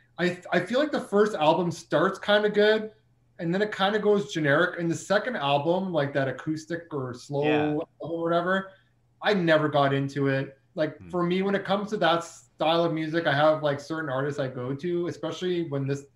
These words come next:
Speaker 1: at the time this came out, I was, you know, big into a lot of the singer-songwriters. So it seemed sort of lame to me. And even listening, uh, this week, I stopped it halfway through. I'm like, "I can't get into this." So it's mainly because that second album being so weak that it's at the bottom.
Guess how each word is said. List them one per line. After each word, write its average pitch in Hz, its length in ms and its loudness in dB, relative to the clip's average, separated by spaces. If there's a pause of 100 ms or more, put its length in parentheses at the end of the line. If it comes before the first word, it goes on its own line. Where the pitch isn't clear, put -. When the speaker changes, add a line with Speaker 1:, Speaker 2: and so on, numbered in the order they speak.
Speaker 1:
at 156 100 -8
the 139 80 -12
time 151 280 -2
this 131 140 -8
came 170 260 -4
out, 175 300 0 (480)
I 143 60 -4
was, 139 180 -2
you 156 60 -2
know, 139 120 0
big 147 240 0
into 143 240 -2
a - 20 0
lot 139 200 2
of 135 60 -4
the 127 80 -8
singer-songwriters. 139 1040 -2 (400)
So 175 140 2
it 151 100 0
seemed 170 360 -2
sort 160 220 2
of 139 260 -4 (340)
lame 143 380 -2
to 180 120 -8
me. 185 160 0
And 165 120 0
even 175 220 2
listening, 160 720 -2 (200)
uh, 151 140 2
this 151 260 -2
week, 175 200 2
I 135 140 4
stopped 135 480 -2
it 131 60 -6
halfway 131 340 -2
through. 127 180 -6
I'm 127 80 -4
like, 127 120 -4
"I 120 80 -4
can't 127 280 -6
get 123 140 -4
into 120 240 -6
this." 180 360 -2 (760)
So 165 560 4 (260)
it's 151 140 -6
mainly 196 300 4
because 208 240 6
that 170 160 6
second 170 300 2
album 147 260 4
being 165 160 2
so 165 160 -2
weak 170 200 0
that 170 80 2
it's 165 120 -2
at 165 120 0
the 175 80 -4
bottom. 170 460 0